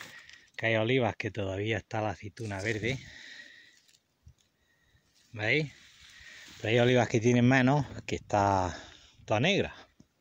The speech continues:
Pero bueno, esto no me pongo a coger por rendimiento.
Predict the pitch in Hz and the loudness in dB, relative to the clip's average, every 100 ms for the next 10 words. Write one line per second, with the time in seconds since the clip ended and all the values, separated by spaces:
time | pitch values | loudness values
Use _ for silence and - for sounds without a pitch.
0 | _ - - - - - - - 107 131 | _ -20 -20 -20 -20 -20 -14 -4 2 4
1 | 131 104 113 - 147 143 147 143 131 - | 4 2 0 2 4 4 4 4 0 -10
2 | - - - _ 127 120 131 135 127 117 | -20 -20 -20 _ -4 0 0 4 4 2
3 | 110 - 131 104 117 117 113 107 107 101 | 0 0 0 2 2 2 2 0 0 0
4 | 110 113 185 170 - | 0 2 2 2 -2